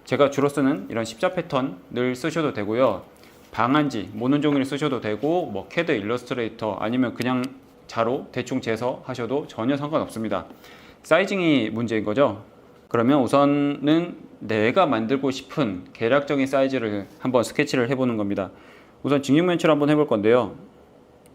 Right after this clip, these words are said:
이렇게 그려서 직육면체를 구상을 한번 해보는 거죠.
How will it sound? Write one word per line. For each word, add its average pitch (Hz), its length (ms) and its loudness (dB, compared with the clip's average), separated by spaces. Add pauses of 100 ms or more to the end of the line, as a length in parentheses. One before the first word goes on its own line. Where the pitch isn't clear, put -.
(120)
이렇게 117 520 -2
그려서 165 720 0 (1500)
직육면체를 131 1000 0 (1120)
구상을 135 380 0
한번 127 200 -2
해보는 131 300 -2
거죠. 101 240 -4